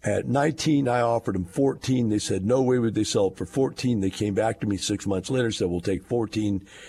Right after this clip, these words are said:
And I said, "I'll give you eight." And they took eight for it.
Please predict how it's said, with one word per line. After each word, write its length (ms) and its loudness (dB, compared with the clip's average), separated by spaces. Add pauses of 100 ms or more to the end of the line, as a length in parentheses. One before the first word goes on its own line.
(120)
And 160 0
I 60 2
said, 240 0
"I'll 100 2
give 200 0
you 180 -2
eight." 360 0 (120)
And 160 -2
they 80 -2
took 240 -6
eight 260 -4
for 220 -6
it. 80 -14